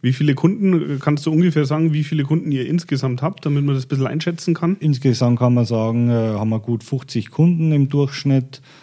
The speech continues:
Speaker 2: ähm, über die ganzen unterschiedlichen Branchen.
Speaker 1: Okay, und wenn ihr viele sozusagen Lösungen für, komplett zusammenbaut und, äh, zusammen, ja, konstruiert, wird das a-, ähnlich angenommen von, äh, der gesamten Kundengruppe oder ist es eher so, dass ihr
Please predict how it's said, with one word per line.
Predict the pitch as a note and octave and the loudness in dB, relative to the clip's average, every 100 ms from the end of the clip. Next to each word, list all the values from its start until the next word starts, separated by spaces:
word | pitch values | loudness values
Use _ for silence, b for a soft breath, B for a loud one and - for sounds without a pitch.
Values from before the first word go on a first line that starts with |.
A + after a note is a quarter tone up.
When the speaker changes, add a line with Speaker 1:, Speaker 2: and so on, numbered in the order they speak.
| B _ | B _
Speaker 2:
ähm, | A2 A2 A2 A2+ | -4 -2 0 -2
über | B2 A#2 A2+ | -2 0 0
die | G#2 G#2+ | 0 -4
ganzen | G#2 G2 G#2 G#2+ G2+ F#2 | -2 -2 -2 -2 -2 -2
unterschiedlichen | G2 A2 G#2+ G#2+ - F2+ G2 | -4 -4 -4 -6 -10 -6 -8
Branchen. | - - - - F2 - _ - | -8 -14 -12 -12 -14 -20 _ -6
Speaker 1:
Okay, | C3 B2+ A2+ D#3 | -6 -2 -2 -2
und | - C3+ C3 | 0 0 2
wenn | C#3 | 2
ihr | D3+ D#3+ D#3+ | 4 4 2
viele | D#3+ E3+ E3 D#3 D3 | 2 0 2 2 -2
sozusagen | C#3+ C#3 C#3+ C3+ | -6 -6 -2 0
Lösungen | C#3 D#3 D#3+ D3+ D3 | 2 2 2 0 -2
für, | - D3 C3 | -2 -4 -4
komplett | C#3 C#3 C#3 D#3 | -2 0 0 0
zusammenbaut | C#3 B2 C#3+ E3+ D#3 C#3+ F3 F3+ | -2 0 2 2 2 2 0 -2
und, | D3 C#3 C3 | -2 -2 -2
äh, | C#3 C3 | -4 -6
zusammen, | C3+ C3 C3 C#3+ D3+ C#3+ C#3+ b b | -8 -6 -2 0 0 0 -6 b b
ja, | A#2 C#3 | -4 -2
konstruiert, | C#3 C#3 C3+ C3 B2+ G3 - B B B | 0 0 0 2 4 4 0 B B B
wird | D3+ D#3 | -4 -2
das | D3+ - | -2 -4
a-, | - D3+ | -6 -8
ähnlich | - E3 F#3 G#3+ E3+ | -2 4 4 4 2
angenommen | E3+ F3 E3+ E3+ E3+ | 4 4 4 4 2
von, | D#3 C#3+ C#3 C3+ | 0 0 0 0
äh, | B2 B2+ | -4 -10
der | - C3 | -6 -4
gesamten | B2+ C#3 F3+ G3 | -2 -2 -2 0
Kundengruppe | F3+ G#3 F#3 F#3 F#3 E3+ | 0 0 0 0 2 2
oder | D#3 | 2
ist | D3+ C#3+ | 0 -2
es | D3+ | -2
eher | C#3+ D3 C#3+ | 0 0 0
so, | C#3+ C#3+ | 0 0
dass | C3+ C3+ | 0 -2
ihr | B2 C3 C3 | -2 0 0